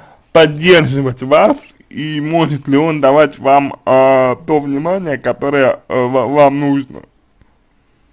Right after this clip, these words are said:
То есть почему вы считаете, что он прямо это обязан делать? Как бы это,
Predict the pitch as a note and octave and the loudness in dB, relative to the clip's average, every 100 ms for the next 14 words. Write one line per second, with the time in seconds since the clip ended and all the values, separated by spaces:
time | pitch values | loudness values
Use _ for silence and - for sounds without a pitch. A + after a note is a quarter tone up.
0 | _ _ _ _ C3+ B2+ - C#3+ - F3+ | _ _ _ _ -10 -8 -10 -8 -4 -2
1 | D3 C#3 - D#3+ D#3+ C#3 C#3+ C#3 C3+ C3+ | -2 -4 -2 -2 -2 -8 -6 -4 -2 0
2 | C3 C3+ C3+ C#3 C3 - B2 A#2+ A#2 - | 0 0 2 4 2 0 -8 -6 -6 -6
3 | A#2+ - _ _ _ _ _ _ _ _ | -16 -20 _ _ _ _ _ _ _ _
4 | _ _ _ _ _ _ _ _ _ _ | _ _ _ _ _ _ _ _ _ _
5 | _ _ _ _ _ C3 A#2+ B2+ C#3 C3 | _ _ _ _ _ -4 -2 2 6 6
6 | C3+ C#3 C#3+ C3+ B2 A#2+ A2+ | 6 4 2 2 2 2 0